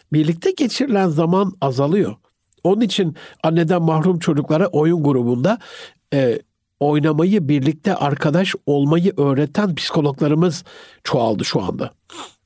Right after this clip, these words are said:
Çocuk eğitimcileri çoğaldı. Çocuk odaları belki genişliyor. Eskiden tek haneli evlerde araya perde çekerek kardeşlerin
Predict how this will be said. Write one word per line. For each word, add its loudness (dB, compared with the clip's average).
Çocuk 0
eğitimcileri 0
çoğaldı. -6
Çocuk 0
odaları 0
belki 0
genişliyor. 0
Eskiden 0
tek -2
haneli 2
evlerde 2
araya 0
perde 0
çekerek -2
kardeşlerin 0